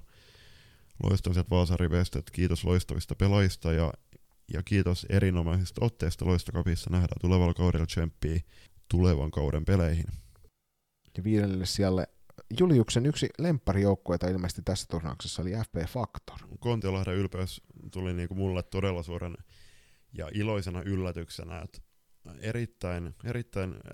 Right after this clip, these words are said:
Speaker 1: pirteetä tyt-, tyttösalibändiä, ja siis oli kyllä huikeet nähdä, et kuinka hu-, niinku hieno joukkuehenki tuolla porukalla oli, et ei tota, siis todellakin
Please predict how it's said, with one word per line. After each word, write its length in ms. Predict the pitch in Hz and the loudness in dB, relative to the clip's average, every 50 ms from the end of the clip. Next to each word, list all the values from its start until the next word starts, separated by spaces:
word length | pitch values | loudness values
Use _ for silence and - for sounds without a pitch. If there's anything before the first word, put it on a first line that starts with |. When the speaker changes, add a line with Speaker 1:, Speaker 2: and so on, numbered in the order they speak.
| 90 - _ | -16 -10 _
Speaker 1:
pirteetä 640 | 120 127 131 120 - 101 90 85 82 - 82 85 - - _ _ | -4 -4 -4 -4 -4 -2 -4 -4 -4 -4 -6 -8 -8 -10 _ _
tyt-, 300 | - 107 - - _ - - - - - - - - - | -8 -8 -8 -8 _ -20 -20 -20 -20 -20 -20 -20 -10 -6
tyttösalibändiä, 800 | 117 113 - - 98 90 98 95 92 90 92 90 90 85 87 87 | -6 -6 -4 -6 -4 -4 -2 -2 -2 -2 -4 -6 -6 -4 -4 -4
ja 200 | 87 80 87 87 | -4 -4 -4 -4
siis 280 | 87 92 90 87 - - | -4 -4 -6 -6 -8 -8
oli 220 | - 95 90 87 | -6 -4 -4 -4
kyllä 240 | - 95 92 92 95 85 | -4 -4 -4 -4 -2 -2
huikeet 400 | 110 110 113 - 85 85 - - | 0 0 0 0 -2 -6 -6 -6
nähdä, 320 | 90 87 87 92 87 82 | -6 -6 -4 -4 -4 -4
et 160 | 78 - - - _ _ _ - - _ _ _ _ _ _ _ _ - _ | -4 -6 -10 -16 _ _ _ -20 -20 _ _ _ _ _ _ _ _ -20 _
kuinka 320 | - 90 92 90 87 - 90 | -4 -2 -2 -2 -2 -2 -2
hu-, 220 | 95 - - _ _ | -2 -4 -4 _ _
niinku 240 | 92 92 87 87 98 | -6 -6 -4 -2 -2
hieno 400 | 95 98 107 110 107 92 87 85 | 0 2 2 2 0 0 0 0
joukkuehenki 580 | 90 92 92 90 - - 85 87 85 80 82 | 0 0 0 -2 -4 -6 -6 -4 -4 -4 -6
tuolla 240 | - 82 82 82 82 | -6 -6 -6 -6 -6
porukalla 460 | - 87 87 87 85 78 85 82 85 | -6 -6 -4 -4 -4 -4 -4 -4 -2
oli, 180 | 92 92 85 80 | -2 -2 -4 -4
et 200 | 82 - - - - _ _ _ _ _ _ _ _ _ _ _ _ _ - | -6 -8 -10 -16 -16 _ _ _ _ _ _ _ _ _ _ _ _ _ -8
ei 160 | 87 87 85 | -8 -6 -6
tota, 480 | - 85 - _ - 92 90 87 73 - - _ _ _ _ _ _ _ _ _ _ - - - - - | -8 -10 -10 _ -6 -4 -4 -4 -6 -8 -14 _ _ _ _ _ _ _ _ _ _ -20 -20 -20 -16 -12
siis 340 | 90 98 90 87 - - - - - - _ _ - _ | -8 -8 -8 -8 -10 -12 -18 -20 -20 -20 _ _ -12 _
todellakin 560 | - 101 101 107 92 87 87 82 87 87 85 | -2 -2 0 0 -2 -2 -2 -2 -2 -2 -2